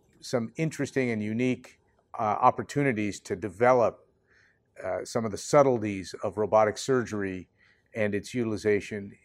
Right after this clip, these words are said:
in the general thoracic surgery service. Doctor Ahmad joined us about five years ago and,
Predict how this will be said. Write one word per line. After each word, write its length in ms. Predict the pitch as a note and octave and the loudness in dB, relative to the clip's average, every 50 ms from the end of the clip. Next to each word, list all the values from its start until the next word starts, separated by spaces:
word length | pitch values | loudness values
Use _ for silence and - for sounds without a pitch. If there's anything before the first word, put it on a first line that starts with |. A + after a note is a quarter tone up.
| _ - | _ -10
in 400 | G#2 G2 F#2+ F#2 F#2 F#2 F#2+ G2+ - _ _ _ _ _ - | -8 -8 -8 -8 -10 -14 -16 -18 -20 _ _ _ _ _ -12
the 100 | - G#2 | -12 -8
general 320 | F2+ G#2+ A2+ A2 G#2+ G2 | -4 -2 0 0 0 -2
thoracic 560 | - - - G2 F#2+ F#2+ F2 - - G2+ - - | -4 -4 -4 -2 -2 -2 -2 -4 -8 -14 -12 -10
surgery 560 | - A2+ F#2+ F2 D#2+ F#2+ F#2 F2+ F2 F2 - _ _ | -8 -8 -8 -8 -8 -8 -8 -8 -10 -10 -14 _ _
service. 540 | - - D#3 C#3 G2+ - - - - - - _ _ _ _ _ _ _ _ _ _ _ _ _ _ _ _ _ _ _ _ _ _ _ - | -4 0 0 0 0 0 -6 -16 -18 -20 -20 _ _ _ _ _ _ _ _ _ _ _ _ _ _ _ _ _ _ _ _ _ _ _ -14
Doctor 240 | - G#2 - B2 A2+ - | -12 -10 -6 -4 -4 -2
Ahmad 440 | A#2 A#2 A#2+ C3+ D3 C#3+ C#3 C3 | 2 4 8 8 10 10 10 8
joined 360 | A2 G#2 A#2 A2+ A2 A2 G#2 G2+ | 6 2 0 2 2 2 2 2
us 320 | G2+ G2+ G2 - - - | 2 2 0 -2 -6 -8
about 260 | G#2+ F2+ G2 F#2+ - | -4 0 0 0 0
five 340 | - - A2+ G2 F#2+ F#2+ F2+ | 0 0 0 2 2 0 -2
years 300 | F#2 F#2 G2 A#2 A2+ A#2 | -2 -2 -2 -2 0 -2
ago 380 | A#2 F#2+ F#2+ F2 F2 F2 F2+ F#2 | -2 0 0 0 0 0 0 -2
and, 320 | F#2 F#2 F2+ F2+ G2 - | -4 -6 -8 -12 -14 -18